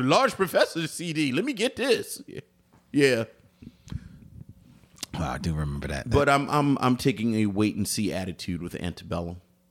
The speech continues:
Speaker 1: But the commercials <laughs> do look like it. I actually said, "Is this Kindred?"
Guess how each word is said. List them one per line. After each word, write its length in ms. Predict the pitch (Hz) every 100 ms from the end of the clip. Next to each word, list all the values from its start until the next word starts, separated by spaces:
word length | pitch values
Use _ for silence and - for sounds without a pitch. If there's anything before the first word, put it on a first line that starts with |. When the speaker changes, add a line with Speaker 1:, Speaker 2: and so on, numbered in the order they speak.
| _ _ _ _ _ - - _ _ _ _ -
Speaker 1:
But 140 | 110
the 80 | 123
commercials 600 | - 120 131 - 151 135
<laughs> 40 |
do 220 | - 214 -
look 220 | 190 - -
like 360 | 143 - - - - -
it. 160 | 165 -
I 160 | 170 175 190
actually 400 | 208 208 170 151
said, 320 | - 202 135 - -
"Is 180 | 156 156
this 200 | 480 -
Kindred?" 540 | - 247 440 415 466